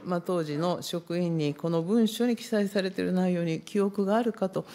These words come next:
あの、いうことで尋ねましたら、あの、やはり先ほど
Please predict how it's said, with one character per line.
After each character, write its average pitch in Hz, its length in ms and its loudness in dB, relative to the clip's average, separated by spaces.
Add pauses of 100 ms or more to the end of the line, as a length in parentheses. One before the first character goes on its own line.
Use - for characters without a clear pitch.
(240)
あ 185 140 2
の、 180 180 6
い 190 80 4
う 196 80 0
こ 190 140 0
と 175 120 0
で 156 200 4
尋 165 280 -2
ね 180 120 0
ま 214 180 2
し 226 80 -8
た 214 180 2
ら、 160 240 2 (340)
あ 180 120 0
の、 170 280 2
や 170 140 0
は 175 80 -2
り 160 120 -4
先 160 260 -4
ほ 160 100 0
ど 156 80 0